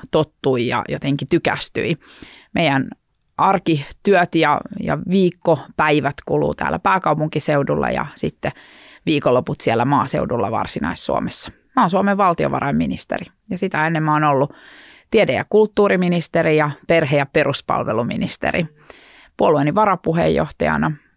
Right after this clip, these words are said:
ollut kaksituhatta kymmenen-luvulla pitkään ja sitten aika vaiherikkaiden käänteiden jälkeen keskustan puheenjohtaja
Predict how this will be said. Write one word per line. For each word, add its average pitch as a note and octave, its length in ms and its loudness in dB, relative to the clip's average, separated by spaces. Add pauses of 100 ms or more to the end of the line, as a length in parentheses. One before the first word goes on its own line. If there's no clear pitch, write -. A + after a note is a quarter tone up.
(260)
ollut B2+ 260 0
kaksituhatta D3+ 500 -4
kymmenen-luvulla D3 800 0
pitkään D3 560 -2
ja D3 140 -4 (140)
sitten - 380 -6 (540)
aika D#3+ 240 0
vaiherikkaiden C#3+ 760 -2
käänteiden C#3 540 -4
jälkeen C#3 440 -4
keskustan - 580 -6
puheenjohtaja E3+ 800 0